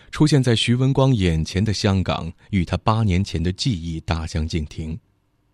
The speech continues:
那种繁华与现代是徐文光所没有想到的。徐文光静静地伫立着，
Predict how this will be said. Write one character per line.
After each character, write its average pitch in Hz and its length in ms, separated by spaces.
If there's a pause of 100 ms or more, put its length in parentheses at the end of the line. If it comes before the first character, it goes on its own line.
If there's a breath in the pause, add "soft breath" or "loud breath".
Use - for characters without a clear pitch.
(140)
那 170 160
种 113 180
繁 113 380
华 104 220
与 85 160
现 101 360
代 85 220 (140 loud breath)
是 - 120
徐 87 280
文 80 180
光 78 260
所 82 220
没 78 240
有 101 140
想 85 280
到 82 200
的。 - 100 (1700)
徐 101 160
文 92 120
光 85 220
静 85 260
静 80 200
地 - 100
伫 80 240
立 78 160
着， - 120